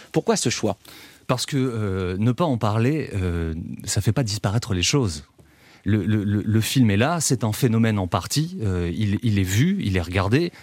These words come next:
Speaker 2: Je partage l'avis de Raphaël Enthoven, hein, ce qu'il a dit sur notre plateau, interdire sa diffusion, je pense que c'est le meilleur cadeau que l'on pouvait faire à ce film documentaire.
Speaker 1: Mm.
Speaker 2: Et mon travail de
Speaker 1: En
Speaker 2: jour-
Speaker 1: disant, voyez que notre documentaire est vrai, puisqu'ils nous
Speaker 2: Bien sûr.
Speaker 1: l'interdisent.
Speaker 2: Et donc, n-, mon travail de journaliste, pour rebondir sur ce que vous disiez tout à l'heure, Philippe, c'est de questionner les faits.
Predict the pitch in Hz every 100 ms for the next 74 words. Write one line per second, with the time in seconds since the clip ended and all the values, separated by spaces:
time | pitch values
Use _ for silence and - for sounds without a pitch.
0 | - - - 135 - 160 131 127 131 113
1 | 120 107 107 113 117 98 - 98 95 104
2 | 101 - 95 101 110 98 101 110 127 -
3 | 101 98 107 107 123 - 101 104 - 95
4 | 104 101 - 104 110 90 87 87 85 85
5 | 80 85 - 85 82 92 82 80 143 110
6 | 107 - 98 127 127 - 107 147 117 151
7 | 190 214 135 131 165 185 160 131 135 131
8 | 123 131 147 226 175 151 165 151 151 160
9 | 120 104 92 - 123 151 - 120 120 131
10 | 160 139 127 113 98 104 220 220 135 117
11 | 110 104 113 110 - 98 90 87 90 -
12 | 117 190 - 202 - - 127 110 107 135
13 | 143 165 165 - 226